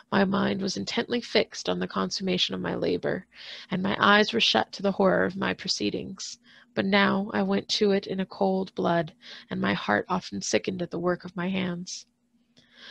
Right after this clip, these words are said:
Thus situated, employed in the most detestable occupation, immersed in a solitude where nothing could for an instant call my attention from the actual scene in which I was engaged, my spirits became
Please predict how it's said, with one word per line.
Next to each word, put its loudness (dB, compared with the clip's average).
Thus 6
situated, 0
employed 4
in 4
the -2
most 0
detestable 0
occupation, 0
immersed 0
in -4
a -2
solitude 0
where 0
nothing 0
could 0
for 0
an 0
instant -4
call 0
my -2
attention -4
from -8
the -2
actual 0
scene -2
in 2
which 2
I 2
was -2
engaged, -2
my 0
spirits 2
became -2